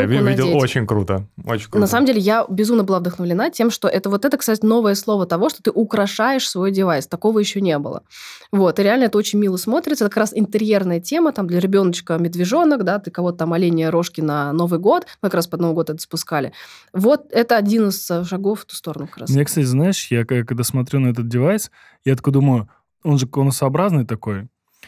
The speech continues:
Speaker 3: Он по-любому, то есть есть какая-то штука,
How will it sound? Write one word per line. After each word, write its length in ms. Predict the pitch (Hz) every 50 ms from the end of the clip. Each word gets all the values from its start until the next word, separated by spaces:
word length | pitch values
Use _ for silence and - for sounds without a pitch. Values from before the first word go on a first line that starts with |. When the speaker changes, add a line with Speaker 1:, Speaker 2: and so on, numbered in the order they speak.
| _ _ _ -
Speaker 3:
Он 180 | 156 147 143 143
по-любому, 520 | 156 147 147 143 139 160 190 196 170 143 139
то 140 | - -
есть 140 | 131 127 -
есть 140 | 156 143 -
какая-то 380 | - 139 - - 165 160 - 139
штука, 640 | - - - - 180 233 226 - - 104 90 90